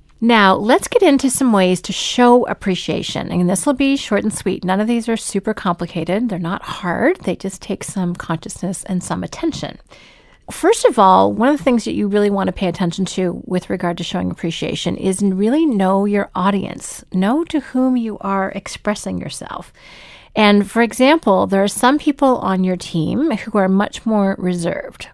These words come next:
They're not gonna be out in front. They're not gonna be the rah-rah people. They're probably incredibly essential to the successful running of your,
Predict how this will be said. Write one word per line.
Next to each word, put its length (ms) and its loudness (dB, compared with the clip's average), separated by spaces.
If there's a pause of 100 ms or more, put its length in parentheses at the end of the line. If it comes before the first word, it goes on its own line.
(120)
They're 180 0
not 280 0
gonna 160 2
be 180 2
out 220 0
in 140 0
front. 440 -4
They're 120 -2
not 180 -2
gonna 120 -2
be 140 -4
the 220 -6
rah-rah 520 -4
people. 540 -6 (360)
They're 100 -4
probably 480 0
incredibly 680 0
essential 520 -2
to 120 -6
the 140 -4
successful 600 -4
running 320 -2
of 80 -6
your, 200 -6